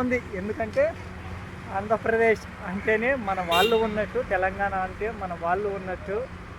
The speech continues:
ఇట్లాంటి ప్రదేశానికి వస్తే ఎంతోమంది మన వాళ్ళుగా కనిపిస్తూ ఉంటారు. తెలుగు మాటలు అనేవి వినిపిస్తాయి. అలా ఇక్కడ ఎవరన్నా ఉంటా కని-, కల్-, కనిపిస్తారేమో, కలిసి మాట్లాడదాము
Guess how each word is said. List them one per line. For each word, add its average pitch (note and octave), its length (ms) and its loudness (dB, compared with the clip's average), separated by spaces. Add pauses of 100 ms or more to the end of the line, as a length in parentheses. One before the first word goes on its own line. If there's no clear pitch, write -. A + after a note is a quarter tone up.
(240)
ఇట్లాంటి F3+ 380 -2 (100)
ప్రదేశానికి A3 640 0
వస్తే A3 220 0 (200)
ఎంతోమంది A3+ 580 -2
మన F#3+ 200 -2
వాళ్ళుగా G#3 340 4 (140)
కనిపిస్తూ G3 440 -4 (120)
ఉంటారు. G3+ 360 0 (560)
తెలుగు G3+ 320 0
మాటలు G3+ 360 0
అనేవి G#3 240 -6
వినిపిస్తాయి. G3+ 680 -2 (760)
అలా F3 160 6 (680)
ఇక్కడ E3+ 220 -2
ఎవరన్నా A3+ 300 4 (120)
ఉంటా B3 200 4 (640)
కని-, F3+ 260 6 (300)
కల్-, G3+ 200 6 (240)
కనిపిస్తారేమో, B3 720 6
కలిసి A#3+ 240 6 (120)
మాట్లాడదాము A3 760 6